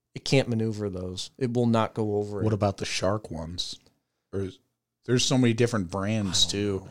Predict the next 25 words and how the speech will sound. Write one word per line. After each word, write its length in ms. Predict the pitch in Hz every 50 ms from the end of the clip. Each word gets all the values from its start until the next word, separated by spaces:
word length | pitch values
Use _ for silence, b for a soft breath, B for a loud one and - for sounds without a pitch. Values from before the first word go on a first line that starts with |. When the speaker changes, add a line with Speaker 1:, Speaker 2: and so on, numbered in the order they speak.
| - 127
Speaker 1:
I 40 |
just, 300 | 131 135 135 - - - -
I, 100 | 127 156
they, 240 | - 160 170 180 175
they 200 | - 180 165 160
can't 420 | - - - 160 156 156 151 - -
Speaker 2:
It's, 100 | - 147
Speaker 1:
get 160 | 143 139 135
over 240 | 131 135 131 120 117
Speaker 2:
it's 160 | 113 113 - -
Speaker 1:
those. 80 | 262
Speaker 2:
just 300 | - 98 - - - -
Speaker 1:
They 100 | 131 135
can't 320 | - - - 151 147 139 135
do 220 | 139 143 143 139
it, 120 | 139 139 139
so 200 | - - 135 127
let 220 | 131 151 151 -
her 380 | - 170 160 151 151 147 139 - b b b b b
have 260 | b - 110 110 117 131
her 120 | 151 156
fun 320 | - - 151 143 139 139 135
for 160 | - 135 120
two 260 | - - 131 123 123
weeks 480 | 117 120 120 120 117 117 113 - -